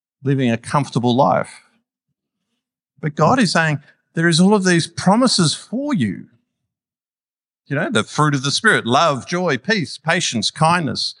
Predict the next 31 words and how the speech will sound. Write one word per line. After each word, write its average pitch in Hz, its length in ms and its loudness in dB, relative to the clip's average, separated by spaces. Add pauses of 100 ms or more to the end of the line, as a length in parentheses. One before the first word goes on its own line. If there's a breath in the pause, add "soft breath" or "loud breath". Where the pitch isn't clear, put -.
(140 soft breath)
goodness, 151 380 2
faithfulness, 156 560 -2
gentleness, 165 500 -2
self-control. 165 640 -4 (300 loud breath)
There 175 160 2
are 170 60 2
more, 196 560 2
there 170 200 0
is 156 120 -2
more 247 440 2
of 156 140 2
this 123 260 0
that 175 160 -2
we 175 140 0
could 175 200 0
have 247 400 0
if 170 220 -2
we 180 160 2
pursue 190 560 -4
God. 87 380 -6 (1800)
If - 180 -4
we 120 280 0 (240)
step - 380 -2
over, 120 580 0 (240)
cross - 340 -2
over, 92 480 -6 (1400)
and 110 120 -8
choose 127 400 4
to 117 100 -2
follow 107 300 0
him 98 300 2